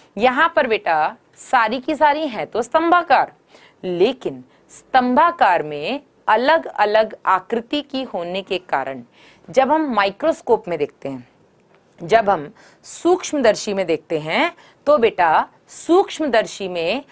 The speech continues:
हमें ये केंद्रक दिखाई देते हैं बहुत डार्क, ठीक है, अगर आप लोगों ने स्कूल में प्रैक्टिकल कभी हुआ होगा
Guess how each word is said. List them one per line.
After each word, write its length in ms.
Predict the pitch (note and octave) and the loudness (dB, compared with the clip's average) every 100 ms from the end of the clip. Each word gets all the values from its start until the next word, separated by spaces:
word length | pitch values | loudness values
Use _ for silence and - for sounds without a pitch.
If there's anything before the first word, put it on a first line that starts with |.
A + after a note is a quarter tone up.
| _ - | _ -4
हमें 340 | A3+ C4 E4 E4+ | -2 2 2 0
ये 380 | B3+ A#3+ C4 - _ _ | 0 0 0 -6 _ _
केंद्रक 360 | D4 C#4 D#4+ D4+ | 0 2 0 0
दिखाई 360 | B3 B3 A3 | -4 -2 -2
देते 220 | F#3 F3 | -2 -2
हैं 120 | B3 G3 | -2 -2
बहुत 220 | F#3+ A3+ | 0 0
डार्क, 460 | E3+ D3 - - - _ _ - | 0 -2 -4 -16 -20 _ _ -10
ठीक 140 | A3 | -4
है, 160 | D#4+ D#4 - - - | 0 0 -4 -10 -2
अगर 260 | A3+ C#4+ | 2 4
आप 220 | D#4 A#3 G#3+ | 4 2 0
लोगों 220 | G#3+ G3+ | -2 -2
ने 140 | G3+ | -4
स्कूल 340 | A#3+ - B3+ B3 | -8 -6 -4 -2
में 140 | C4 | -2
प्रैक्टिकल 500 | B3 F#3+ - A3 A#3 | -2 -2 -4 -2 0
कभी 260 | A3 G3 G#3 | 2 0 -2
हुआ 240 | F#3+ F#3+ | 2 4
होगा 460 | F#3 E3+ D#3+ D#3+ | 4 2 2 2